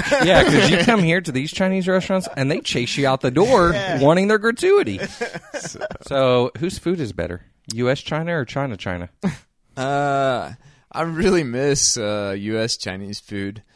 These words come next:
Speaker 3: but there's some really great Chinese, Chinese food, too.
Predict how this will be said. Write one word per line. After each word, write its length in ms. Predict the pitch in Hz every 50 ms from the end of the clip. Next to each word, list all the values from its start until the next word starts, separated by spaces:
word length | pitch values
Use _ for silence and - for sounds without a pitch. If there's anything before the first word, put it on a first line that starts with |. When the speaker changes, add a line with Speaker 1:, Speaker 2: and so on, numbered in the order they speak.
| _ _ _ _ _ _
Speaker 3:
but 240 | 131 117 104 87 98
there's 200 | 120 123 120 -
some 380 | - 110 104 104 104 104 110
really 320 | 107 110 110 104 104 101 92
great 640 | 92 104 104 101 98 95 95 90 - - - - _ _ _ _ _ _ _
Chinese, 460 | - 113 92 87 90 85 85 80 -
Chinese 340 | - - 67 69 85 85 -
food, 300 | - - 90 73 - - -
too. 220 | - 104 82 -